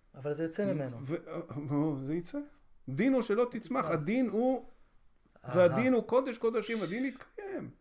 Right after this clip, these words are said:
Speaker 2: חסר לקדוש ברוך הוא דרכים איך להוציא מהגנב את הגניבה שלו. הוא בלע אותו כבר, אז הקדוש ברוך הוא יוציא את בלעו מפיו.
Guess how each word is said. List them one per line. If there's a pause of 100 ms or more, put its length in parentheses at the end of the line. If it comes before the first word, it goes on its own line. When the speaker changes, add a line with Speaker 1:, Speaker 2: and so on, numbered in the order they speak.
(1120)
Speaker 2:
חסר
לקדוש
ברוך
הוא
דרכים
איך
להוציא
מהגנב (440)
את
הגניבה
שלו. (1200)
הוא
בלע
אותו
כבר,
אז
הקדוש
ברוך
הוא
יוציא
את
בלעו
מפיו.